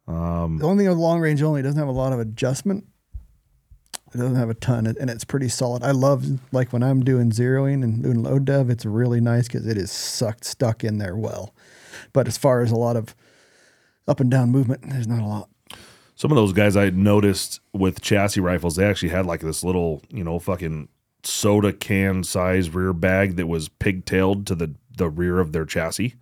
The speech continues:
Speaker 2: Mm-hmm.
Speaker 1: So whenever they picked their rifle up to move it from spot to spot, they never had to reach back to grab the bag. Maybe somehow attaching, we can put, you know, we can put in some Q D cups.
Speaker 2: Yeah.
Speaker 1: And maybe somehow whatever bag we figure out, we should lasso it to the ass of the,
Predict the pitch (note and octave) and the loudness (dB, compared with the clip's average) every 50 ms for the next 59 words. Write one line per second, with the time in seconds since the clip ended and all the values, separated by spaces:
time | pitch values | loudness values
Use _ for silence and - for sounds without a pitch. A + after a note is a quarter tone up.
0 | _ _ - A2+ A#2 B2+ D3 - _ _ _ _ - - F2+ E2+ E2+ E2 C#2+ - | _ _ -8 -4 -4 -4 -4 -6 _ _ _ _ -4 0 2 2 2 2 0 -6
1 | - _ - F#2 F#2+ F#2+ G2 F#2 G2 F#2 F2+ F2 - - - F#2+ - - - G2+ | -12 _ -2 0 2 2 2 2 2 2 2 0 0 -2 -2 -2 -2 -2 -2 0
2 | E2+ E2+ F2 F2 E2+ - F#2 F#2 F#2+ F2+ - - - E2+ D#2 D#2+ E2+ F2+ F2+ F#2 | 0 2 2 2 0 2 2 2 2 2 0 -4 -4 -2 0 2 4 4 4 4
3 | F#2 F2+ G2 - - - F2 E2 D#2+ - - - F#2 F2 - - F2+ - - - | 4 2 0 -2 -2 -4 -4 -4 -4 -4 -2 0 0 0 0 -4 -6 -8 -4 -2
4 | F#2 F2 F2+ - - F2+ E2 F2+ F2 E2+ E2 E2+ F2 D#2 E2 D#2 D#2 F2 F2 D#2+ | -2 -2 -2 -2 -4 -4 -2 -2 -2 -2 -2 -2 -2 -2 -4 -4 -4 -4 -6 -6
5 | - - E2+ E2 E2 - - C#2+ C#2 - D#2 D#2 D#2+ D#2 C#2+ D#2+ C#2+ C#2 C#2+ C#2+ | -6 -4 -4 -4 -4 -6 -10 -10 -8 -6 -6 -4 -4 -6 -6 -6 -8 -6 -6 -6
6 | C#2+ C#2 C#2 B1+ - - D#2 - _ _ _ _ _ _ _ _ _ _ _ _ | -6 -8 -10 -12 -14 -16 -20 -20 _ _ _ _ _ _ _ _ _ _ _ _
7 | _ _ _ _ - - F#2+ G#2+ A2+ F#2+ - - F#2+ F#2 F2 F#2 F2+ F2 D#2 - | _ _ _ _ -2 0 2 4 4 4 2 2 0 2 2 2 0 0 0 -2
8 | - - F#2 F2+ F#2+ - - D#2+ D2+ D#2 E2+ F2 - D#2+ D#2+ - - E2+ E2 D#2 | -2 -2 0 0 0 -2 -2 -2 -2 -2 -2 -2 -2 -2 -2 0 0 0 0 -2
9 | - - _ _ _ _ - F#2+ F2 E2 D#2+ D#2+ E2 - F#2 E2 D2+ - F2+ E2+ | -6 -14 _ _ _ _ -2 0 0 2 2 0 0 0 -2 -2 0 0 2 2
10 | E2 D#2 - D#2 D2+ - - G2 F2 F#2 F2+ - - F#2 G2+ - - - - - | 2 -2 -2 -4 -6 -4 -2 0 0 2 0 2 2 0 0 0 -4 -8 -8 -10
11 | - - - C#3+ C#3 B2+ A2 - - _ _ _ _ - - E2 F2+ F#2 F2 E2+ | -10 -10 -4 -2 -2 -2 -2 -4 -10 _ _ _ _ -4 0 2 2 2 2 0
12 | - F2+ F2 E2 F2 F2 E2+ E2+ E2+ D#2+ E2+ D#2+ C#2+ E2+ E2 E2 E2 D#2 E2+ D#2+ | 0 0 0 0 0 2 2 0 0 -2 -2 -4 -2 -2 0 0 0 0 -2 -2
13 | - - E2 D#2 D#2 D#2+ E2 E2 D#2 D#2+ - E2 D2+ D2 C#2+ C#2 D#2 E2 E2 E2+ | -2 -2 -4 -2 -2 -2 0 0 0 -2 -2 -2 -4 -4 -2 -2 -2 -2 -2 -2
14 | E2+ - E2+ D#2+ D#2 D2+ C2+ - - E2 D#2 C#2+ D#2 E2+ F2 E2+ D#2+ - D#2+ C#2+ | -2 -2 0 0 0 0 -2 -4 -6 -6 -4 -4 -4 -2 -2 -2 -4 -6 -6 -8
15 | D#2 | -8